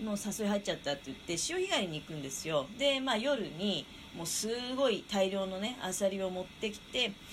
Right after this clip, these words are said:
えー、で、渡るくんはもう、お約束の、確かコンサートかなんかかな。コンサートも行かなかったし、あのー、もう、アサリは私は嫌いっていうことで、まあ、怒ってね、もう、今日は家には入れられませんみたいになって、で、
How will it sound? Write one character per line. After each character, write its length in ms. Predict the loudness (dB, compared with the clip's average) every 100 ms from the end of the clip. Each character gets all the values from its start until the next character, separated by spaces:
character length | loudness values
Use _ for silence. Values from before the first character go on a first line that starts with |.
| -10
え 140 | 0 2
ー、 20 |
で、 340 | 8 8 8 4 -6
渡 200 | -4 2
る 120 | 2 2
く 100 | 0
ん 60 |
は 120 | 0
も 360 | 2 4 2 0 -6 -12 -6
う、 40 |
お 40 |
約 200 | -2 -2 -2
束 240 | -4 0
の、 100 | -2
確 220 | 0 0
か 100 | -2
コ 180 | -4 -4
ン 40 | 0
サ 120 | 0
ー 40 |
ト 60 | 2
か 80 | -2
な 80 |
ん 20 | -2
か 100 | -4
か 60 |
な。 120 | -6 -6 -10 -12 0
コ 80 |
ン 60 | 2
サ 100 | 2
ー 20 |
ト 100 | 0
も 100 | 0
行 100 | 0
か 80 | 0
な 120 | 0
か 120 | 0 -2
っ 40 |
た 220 | -2 -2
し、 340 | 0 2 2 0 -12 -16 -16 -16 -16 -16 -8
あ 180 | -4 -2
の 80 | -4
ー、 480 | -6 -8 -8 -8 -6
も 220 | -6 -6 -8 -4
う、 20 |
ア 60 |
サ 160 | 2 6
リ 100 | 6
は 140 | 6
私 480 | 6 2 0 0 0
は 60 | 2
嫌 220 | 4 4
い 60 | 4
っ 20 |
て 120 | 2 -4
い 20 |
う 40 |
こ 40 | -4
と 160 | -2
で、 240 | 2 2 0 -12 -12 0
ま 180 | 0
あ、 40 | 0
怒 200 | 0 -2
っ 20 |
て 220 | 0 -4
ね、 180 | -2 -2 -4 -16 -8
も 280 | -6 -6 -6
う、 20 |
今 80 | 0
日 80 | 4
は 100 | 4
家 220 | 4 2
に 140 | 4
は 60 | 2
入 100 | 2
れ 100 | 4
ら 140 | 6
れ 80 | 4
ま 100 | 4
せ 140 | 2 0
ん 20 |
み 60 |
た 80 | 0
い 40 | -2
に 60 |
な 80 | -2
っ 40 | -4 -8 0
て、 60 | 4
で、 180 | 4